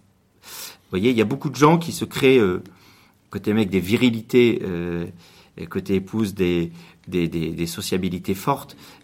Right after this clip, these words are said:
mais, mais, euh, sur le seul principe de dire on est tous ensemble, donc on a raison. Et, euh, et,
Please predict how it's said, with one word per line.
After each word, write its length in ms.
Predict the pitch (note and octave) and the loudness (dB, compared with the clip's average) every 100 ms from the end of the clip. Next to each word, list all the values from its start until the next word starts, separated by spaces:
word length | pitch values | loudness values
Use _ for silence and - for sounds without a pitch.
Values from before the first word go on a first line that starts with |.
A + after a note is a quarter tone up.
| _ | _
mais, 200 | G2 G#2+ G2 | -2 0 2
mais, 280 | G2+ A2 G2 | 2 2 0
euh, 500 | F2+ F2+ E2+ E2 F2+ | 0 0 -2 -4 -6
sur 240 | - F#2+ | -4 0
le 80 | G2 | 0
seul 220 | - A#2+ | 2 0
principe 400 | - A#2 - C#3+ | 2 -2 0 0
de 100 | A#2 | 0
dire 180 | G#2+ C3 | 4 4
on 80 | A2+ | 6
est 120 | G#2 | 4
tous 180 | B2 A#2+ | 0 -2
ensemble, 480 | A2 - C3 A#2+ F#2+ | -2 2 4 4 4
donc 360 | C3+ C3+ - - _ _ | 4 4 0 -16 _ _
on 100 | A#2 | 2
a 100 | A2+ | 2
raison. 300 | G2 G2+ F#2+ - - _ _ - - - _ | 2 -2 -4 -10 -18 _ _ -20 -20 -20 _
Et, 220 | G2+ A2 | 2 2
euh, 420 | F#2+ F#2 F2+ E2+ E2+ - - _ _ - | 2 2 2 0 -2 -10 -20 _ _ -12
et, 560 | - - - - - | -10 -10 -10 -10 -14